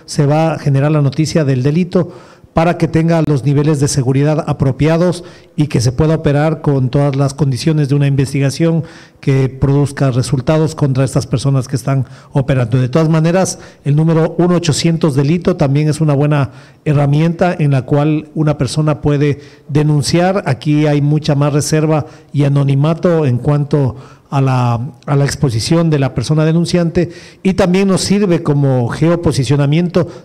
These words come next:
de dónde se produce el mayor número de eventos, de eventos.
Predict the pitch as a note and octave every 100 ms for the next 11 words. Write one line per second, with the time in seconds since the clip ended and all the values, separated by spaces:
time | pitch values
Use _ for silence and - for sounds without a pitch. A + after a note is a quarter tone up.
0 | - D3 C3 E3 F3+ F3+ D#3+ D3+ C#3+ D#3+
1 | - D3 C3+ D3 D3 D3 D3 D3 C#3 D3+
2 | C#3+ - A#2+ - - - - C#3 D3 D3+
3 | D3+ C3+ A#2